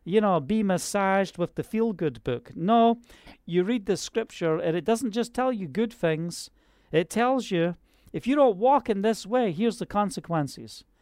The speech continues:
If you don't walk in this way, you're not gonna receive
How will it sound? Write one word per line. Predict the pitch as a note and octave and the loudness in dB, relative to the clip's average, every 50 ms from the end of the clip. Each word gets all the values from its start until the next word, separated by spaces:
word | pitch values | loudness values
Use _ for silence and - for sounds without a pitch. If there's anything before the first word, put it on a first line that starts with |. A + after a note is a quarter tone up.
| _ _ _ _ | _ _ _ _
If | F#3 F3+ E3+ | -2 0 0
you | B3 C#4+ | 2 4
don't | D4+ C4+ A#3+ F#3+ | 4 4 4 4
walk | F3+ G3+ B3 C4+ C4+ - | 2 2 2 2 2 0
in | C4 G#3+ | -4 -4
this | G3 G3+ F#3+ - | -4 -4 -6 -4
way, | F#3+ G#3 A3+ G#3 | -2 -2 0 0
you're | F#3 A3 C4+ | 0 -2 -2
not | C4 C4 B3+ A3+ G3 | 0 0 0 0 -2
gonna | F3+ A#3 A#3 G#3 F#3+ | -2 -4 -2 -2 -2
receive | F3 F3 E3 - - - - C4+ C4+ A#3 G#3 F#3 F3 F3 E3+ - | -4 -4 -4 -6 -8 -8 -6 -4 -2 -2 0 0 0 -2 -4 -6